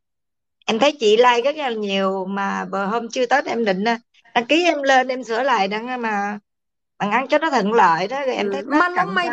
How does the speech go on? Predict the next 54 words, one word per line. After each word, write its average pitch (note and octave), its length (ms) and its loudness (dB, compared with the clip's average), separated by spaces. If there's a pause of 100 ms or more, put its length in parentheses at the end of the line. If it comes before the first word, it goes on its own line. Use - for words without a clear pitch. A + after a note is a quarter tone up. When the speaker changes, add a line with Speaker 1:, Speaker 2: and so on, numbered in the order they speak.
Speaker 2:
bên F#4+ 100 -8
Speaker 1:
thôi. F#4+ 80 -6
Speaker 2:
chị D4+ 360 -2
giá D4 180 0
mềm D#4 320 -4
quá F4 200 -4
trời. D4+ 340 0
Chị D#4+ 120 -10
làm D4 300 -2
chân, D#4 240 -14
chân E4+ 160 -4
mày C#4 280 -6 (100)
có D#4 160 -2
chín E4 260 -14
trăm, E4 280 -2 (580)
làm C4+ 300 -2
môi D#4 180 -2
có E4+ 100 -6
một, F#4 180 -6 (100)
ờ, B3+ 400 0 (120)
một, B3+ 120 0 (320)
một B3 200 -2
ba C#4 120 0
mươi. D4+ 440 -4 (480)
Đó, C#4+ 220 -6
chân D#4 160 -2
mày C4+ 280 -2
thì, B3 160 -4
ờ, B3 280 0
một A#3+ 260 -8
số D#4 180 -6
chín, C#4 140 -8
hai D4+ 200 -6
số E4+ 160 -10
không. D4+ 340 -4 (540)
Nhưng D4+ 120 -6
mà E4+ 80 0
bây E4 180 -2
giờ D#4 120 0
nó, D#4 140 -6
nó F4 160 -6
mềm C#4 360 -4
như D#4+ 120 -6
thế E4 300 -2
mà F4 100 -6
bây D4+ 160 -6
giờ C#4+ 100 -2
các E4 220 -4
em D#4+ 200 -6
không E4 180 -8
chịu D#4 100 -8
đi D4+ 260 -10
xa D4+ 160 -6
một C#4+ 80 -8